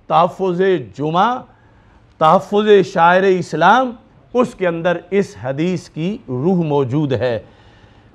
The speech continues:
मुस्नद इमाम अहमद में ये हदीस शरीफ है। नासिरुद्दीन अलबानी ने भी उसको हसन करार दिया है।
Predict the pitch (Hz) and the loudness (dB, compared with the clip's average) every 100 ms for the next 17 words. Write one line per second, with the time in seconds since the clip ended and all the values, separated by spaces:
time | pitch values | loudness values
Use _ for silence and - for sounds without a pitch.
0 | - 175 214 190 185 175 180 175 156 160 | 0 2 4 2 4 4 4 2 2 2
1 | 165 170 175 165 175 226 262 185 151 101 | 2 0 2 2 4 2 2 -2 -6 -6
2 | - _ _ _ _ 151 190 156 180 139 | -12 _ _ _ _ 0 2 2 0 -2
3 | 139 131 92 104 - _ _ _ _ _ | -4 -6 -8 -12 -14 _ _ _ _ _
4 | _ 127 170 175 180 175 165 185 165 143 | _ 2 2 2 0 -2 -4 -4 -4 -2
5 | 131 151 185 202 196 196 180 - 147 135 | 0 0 -2 -4 -4 -4 -8 -6 -6 -6
6 | 196 190 156 131 110 117 117 101 82 | -8 -6 -4 -4 -6 -4 -4 -4 -8